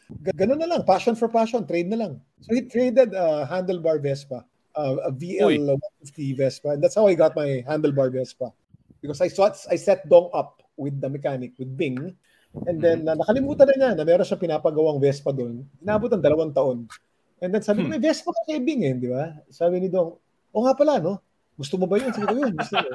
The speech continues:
Speaker 1: "Okay, yun na." Trade, trade kami. So I went to Bing and then I said, "Akin na yung Vespa ni Dong, akin na." "Paano mo nakuha yan?" Sabi ko, "Well, nakuha ko. <laughs> Pinalit ko sa Royal Enfield." So my Royal Enfield is now with Dong.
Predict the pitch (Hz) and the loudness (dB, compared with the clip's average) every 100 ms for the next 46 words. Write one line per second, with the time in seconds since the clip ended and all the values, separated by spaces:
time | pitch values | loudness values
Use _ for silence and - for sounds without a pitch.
0 | - 208 349 262 - - 190 349 277 - | -2 -2 0 -2 -4 -6 -2 2 0 0
1 | - - - 262 170 139 - 165 147 - | -10 -10 -4 -2 -2 -4 -4 -2 -2 -6
2 | 196 147 - _ - 220 262 269 220 254 | -6 -6 -8 _ 0 6 8 6 4 4
3 | 165 170 175 190 185 202 151 131 _ - | 4 2 0 -2 0 -2 -2 -8 _ -8
4 | 156 180 196 190 165 165 143 147 143 151 | -4 -2 -2 -4 -8 -8 -2 -2 -2 -4
5 | 147 135 131 127 127 127 - - 311 381 | -2 -2 0 -4 -6 -10 -10 -4 -2 0
6 | 359 233 170 196 131 113 165 180 190 202 | 2 6 6 4 0 -6 -8 -6 -6 -4
7 | 147 - _ - 139 185 202 180 143 - | -6 -8 _ -16 -2 0 2 0 -2 -10
8 | - _ _ 165 160 165 147 147 147 139 | -20 _ _ -4 -2 -2 -4 -2 0 2
9 | 135 123 - 120 113 _ _ - 170 170 | 0 -4 -6 -10 -10 _ _ -10 2 6
10 | 262 294 262 226 202 165 147 147 135 135 | 8 8 8 4 2 -2 -2 -2 0 0
11 | 127 117 | -2 -6